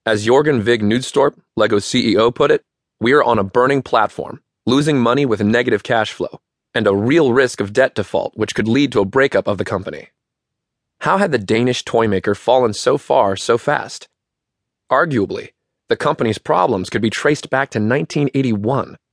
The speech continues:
when the world's first handheld game, Donkey Kong, came to market,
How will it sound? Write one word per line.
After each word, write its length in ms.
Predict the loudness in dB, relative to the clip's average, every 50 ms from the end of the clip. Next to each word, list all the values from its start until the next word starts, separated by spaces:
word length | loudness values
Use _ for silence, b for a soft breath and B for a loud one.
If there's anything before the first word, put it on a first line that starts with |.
| _ _
when 120 | -2 0
the 80 | 2 2
world's 320 | 2 4 4 2 2 -2
first 380 | -8 -6 _ 0 2 2 0 -2
handheld 420 | -4 -2 -2 0 0 0 0 0
game, 380 | 0 0 0 0 0 -4 -6 -10 _ 0
Donkey 320 | 2 2 2 2 0 -4
Kong, 300 | -4 -6 -8 -8 -10 -14 _ _ _ -4
came 180 | -2 -2 0
to 80 | 0 0
market, 400 | 2 2 2 0 -2 -6 -10